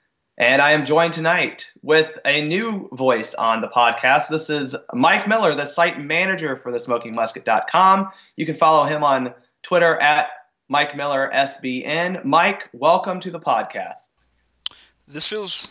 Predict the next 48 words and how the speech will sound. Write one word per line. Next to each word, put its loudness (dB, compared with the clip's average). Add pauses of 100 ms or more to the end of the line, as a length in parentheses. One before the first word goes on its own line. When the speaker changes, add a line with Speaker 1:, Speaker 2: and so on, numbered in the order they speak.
Speaker 2:
this -8
feels -8
really -6
good. -2
Um, -8 (800)
I'll -10
probably -12
fail -10
miserably, -12
and -14
you'll -6
fill -4
in -2
well -6
for -12
Smitty, -8 (260)
um, -14 (120)
and -12
I'll -8
just -14
do -12
a -12
poor -12
impression -10
of -14
you. -12 (100)
Speaker 1:
Hey, 0
you -6
know -2
what? -2
We -6
just -12
get 0
it 2
on -2
here -4
and -4
we -8
just -12
kinda -4
talk 0
about -2
things -4
that -4
might 0
pop 0
up, 0
and -6